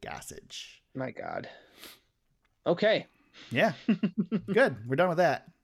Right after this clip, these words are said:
Speaker 2: Good.
Speaker 1: Um, James, this weekend is the Throwback at Darlington. And I, you know, I like what the teams, a lot of the teams did this year.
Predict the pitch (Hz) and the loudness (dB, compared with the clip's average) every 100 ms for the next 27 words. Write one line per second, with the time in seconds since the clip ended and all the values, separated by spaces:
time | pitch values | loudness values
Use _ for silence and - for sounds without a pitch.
0 | 147 196 202 127 - _ 392 202 202 175 | -4 2 4 2 -6 _ -4 -2 -4 -6
1 | 160 143 156 156 156 156 160 156 135 139 | -2 2 4 6 6 6 4 2 0 2
2 | 233 185 143 120 - - - - - _ | 4 2 -2 -4 -4 -6 -8 -12 -18 _
3 | - 135 202 202 190 202 175 131 127 143 | -8 0 2 2 -2 -2 -2 -4 -4 -4
4 | 143 113 101 101 123 113 110 107 104 - | -2 -2 -6 -6 -4 -4 -6 -10 -12 -18
5 | - _ - - 143 156 127 98 - - | -20 _ -20 -6 -4 -2 -2 -4 -10 -20
6 | _ _ - 117 120 120 135 139 120 113 | _ _ -10 -8 -4 -2 0 0 -2 -6
7 | 107 101 131 185 170 180 202 - - 143 | -8 -6 -4 -4 -2 -2 -2 -4 -2 -2
8 | 139 151 226 202 165 - 135 190 190 156 | 0 0 0 -2 -8 -8 -10 -6 -6 -6
9 | 131 151 165 143 160 139 160 170 165 170 | -2 -2 -2 -4 -8 -6 -6 -6 -6 -4
10 | 175 | -4